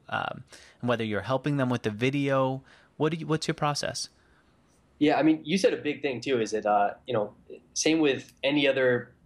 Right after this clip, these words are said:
Speaker 2: any other industry, a lot of people are very good at it, don't teach it very well. Um, and, and vice versa. There's a lot of teachers who are, you know,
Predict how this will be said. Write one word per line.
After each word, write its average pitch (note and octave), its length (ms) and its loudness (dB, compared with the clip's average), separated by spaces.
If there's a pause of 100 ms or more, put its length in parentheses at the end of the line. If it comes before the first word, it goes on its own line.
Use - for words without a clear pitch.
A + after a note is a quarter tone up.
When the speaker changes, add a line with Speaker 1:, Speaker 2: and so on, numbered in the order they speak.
Speaker 2:
any C#3 160 2
other B2 160 0
industry, D3+ 400 0
a C#3+ 60 4
lot A#2+ 180 2
of C3+ 100 2
people D3 240 2
are A#2 100 2
very A#2 220 2
good A#2 180 2
at C#3 140 2
it, D#3+ 220 0 (340)
don't C#3 160 2
teach D3+ 220 -2
it A2 100 -2
very G2+ 200 4
well. - 340 -4 (160)
Um, G#2 460 2 (440)
and, A#2 220 2
and A#2+ 160 0
vice B2+ 220 2
versa. C#3 260 2
There's A2+ 160 0
a A#2 40 2
lot A#2+ 220 2
of - 120 -16
teachers F3 440 2
who B2 140 4
are, G#2 300 0 (200)
you B2 80 -4
know, G#2 220 0